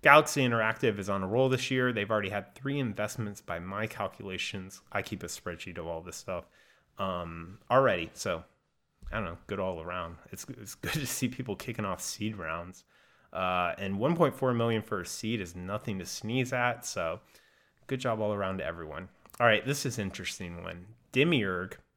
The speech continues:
developer behind Marvel's Puzzle Quest, buys itself back from Sega. So the original C E O, Albert Reed, buys Demiurge back from Sega, who acquired it back in twenty fifteen. The company will continue to run Marvel Puzzle Quest and Sega Heroes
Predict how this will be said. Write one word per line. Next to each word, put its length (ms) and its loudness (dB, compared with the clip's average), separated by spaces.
developer 540 2
behind 440 -2
Marvel's 440 0
Puzzle 380 0
Quest, 440 -4
buys 400 2
itself 460 0
back 260 0
from 220 -6
Sega. 460 -4
So 160 0
the 140 4
original 380 4
C 380 2
E 60 6
O, 180 4
Albert 380 2
Reed, 300 -6
buys 360 2
Demiurge 500 0
back 260 0
from 160 -2
Sega, 340 0
who 120 -2
acquired 460 0
it 140 -6
back 200 0
in 100 -6
twenty 260 -6
fifteen. 600 -2
The 80 -4
company 380 2
will 120 4
continue 420 2
to 60 4
run 240 4
Marvel 380 2
Puzzle 360 0
Quest 420 -4
and 180 2
Sega 380 2
Heroes 500 0